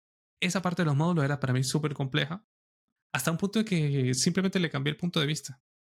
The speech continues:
Porque yo, yo antes, cuando no tienes el camino, cuando tú vienes como de un,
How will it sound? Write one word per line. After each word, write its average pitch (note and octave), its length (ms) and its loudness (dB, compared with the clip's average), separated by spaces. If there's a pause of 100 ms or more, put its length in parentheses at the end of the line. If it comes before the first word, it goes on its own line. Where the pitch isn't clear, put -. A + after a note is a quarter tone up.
(200)
Porque C3+ 200 -2
yo, E3 200 0
yo D#3 360 -2
antes, D#3 580 -4 (720)
cuando C#3+ 220 0
no E3+ 160 2
tienes F3+ 300 0
el D3 100 -2
camino, A#2+ 440 -2 (240)
cuando G#2+ 240 -4
tú C3 100 0
vienes C#3 260 -2
como A#2 220 -6
de A2+ 80 -2
un, B2+ 640 0